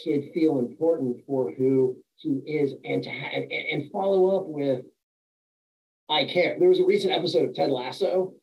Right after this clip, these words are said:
in which one of the players, which, love Ted Lasso,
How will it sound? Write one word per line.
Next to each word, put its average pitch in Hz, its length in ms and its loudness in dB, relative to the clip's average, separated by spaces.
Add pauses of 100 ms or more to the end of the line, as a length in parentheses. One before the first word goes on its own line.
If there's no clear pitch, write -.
(140)
in 165 220 2
which 156 200 2
one 160 120 2
of 156 60 2
the - 120 -4
players, 156 320 4
which, 131 220 0 (520)
love 156 340 4
Ted 139 140 0
Lasso, 123 380 0